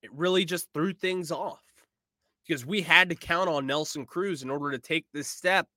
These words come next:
in twenty twenty-two, and he just never showed up. Now, is that his eye? Yeah, maybe. I don't know. I'm, I'm no doctor. I'm not gonna sit here and tell you what it is and isn't. But what can I ta-, what I can tell you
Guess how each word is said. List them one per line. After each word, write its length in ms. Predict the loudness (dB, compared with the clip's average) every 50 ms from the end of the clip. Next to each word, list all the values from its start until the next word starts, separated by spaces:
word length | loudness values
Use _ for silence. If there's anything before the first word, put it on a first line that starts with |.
| _ _ -12
in 140 | -10 -10
twenty 320 | -8 -4 -4 -2 -2 -2 -4
twenty-two, 600 | -6 -6 -6 -6 -6 -6 -8 -6 -4 -4 -4 -4
and 100 | -4 -6
he 120 | -8 -8
just 200 | -6 -6 -8 -4
never 280 | -2 -2 -2 0 -2 -4
showed 360 | -4 -2 -2 0 0 2 2
up. 200 | 2 0 0 -4 _ _ _ _ _ _ _ _ _ _ _ _ _ _ _ _ _ _ _ _ _ _ _ _ _ 6
Now, 280 | 8 10 10 10 8 6
is 200 | 4 4 4 4
that 240 | 4 4 4 4
his 220 | 2 -2 0 0 0
eye? 360 | 0 2 2 2 0 0 -4 _ _ _ _ _ _ _ _ _ _
Yeah, 220 | -4 -4 -2 -4 -4 _ _ _ _ _ _ _ _ _ _ _ _ -2
maybe. 460 | 0 2 2 0 -2 -6 -8 -8 -12 _ _ _ _ _ _ _ -2
I 120 | 2 4 6
don't 160 | 6 6 4
know. 180 | 4 4 4
I'm, 180 | 2 0 -2 -2 -4 -2
I'm 200 | -2 -2 0 0
no 160 | 0 0 0
doctor. 400 | 0 -4 -4 -6 -6 -4 -4 -4
I'm 100 | -2 0
not 180 | 0 -2 -2
gonna 160 | -4 -8 -14 -12
sit 240 | -10 -10 -12 -10
here 140 | -8 -8 -8
and 100 | -8 -8
tell 140 | -6 -6 -6
you 160 | -4 -4 -4
what 140 | -4 -4 -4
it 140 | -4 -4 -4
is 200 | -6 -6 -6 -6
and 100 | -4 -2
isn't. 360 | -2 -2 -2 -4 -8 -10 -12 _ _ _ _ _ _ _ _ _ _ _ _ _
But 100 | -6 0
what 200 | 2 2 2 2
can 140 | 2 2 2
I 60 | 2
ta-, 300 | 2 2 4 4 4 4 _ _ _
what 160 | 0 4 6 6
I 100 | 6 6
can 360 | 6 4 6 6 6 4 4
tell 260 | 4 4 4 4 4
you 320 | 2 0 -2 -2 -4 -6